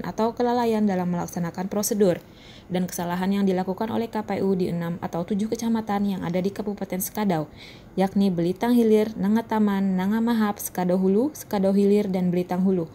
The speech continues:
kecuali di Kecamatan Belitang. Pada kesempatan yang sama, Mahkamah juga menggelar sidang mendengarkan jawaban termohon, pihak terkait, dan Bawaslu Kabupaten Kota Baru. Yuni Iswanto selaku kuasa hukum K P U menyangkal seluruh pernyataan, argumen, dan dalil pemohon pasangan calon nomor urut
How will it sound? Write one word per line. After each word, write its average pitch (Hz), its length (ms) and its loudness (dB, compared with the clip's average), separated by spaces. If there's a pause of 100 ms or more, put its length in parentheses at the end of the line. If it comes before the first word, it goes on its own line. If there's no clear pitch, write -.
(260)
kecuali 190 400 0
di 196 80 0
Kecamatan 196 560 -2
Belitang. 220 400 0 (480)
Pada 196 240 0
kesempatan 196 560 0
yang 175 80 -2
sama, 180 400 -4 (420)
Mahkamah 254 400 0
juga 208 240 4
menggelar 175 320 2
sidang 196 240 0
mendengarkan 190 480 2
jawaban 180 320 2
termohon, 226 560 0
pihak 190 240 -2
terkait, 208 560 0
dan 190 160 0
Bawaslu 175 400 -2
Kabupaten 269 400 -2
Kota 254 240 -2
Baru. 233 320 2 (480)
Yuni 175 300 0
Iswanto 180 400 -2
selaku 180 340 -4
kuasa 185 300 -2
hukum 220 320 0
K 208 160 -6
P 190 160 -2
U 277 160 0 (320)
menyangkal 214 480 0
seluruh 175 480 -2
pernyataan, 202 560 -2
argumen, 233 480 2
dan 202 160 2
dalil 202 320 2
pemohon 240 400 0
pasangan 208 480 -2
calon 254 240 -2
nomor 233 240 0
urut 202 260 0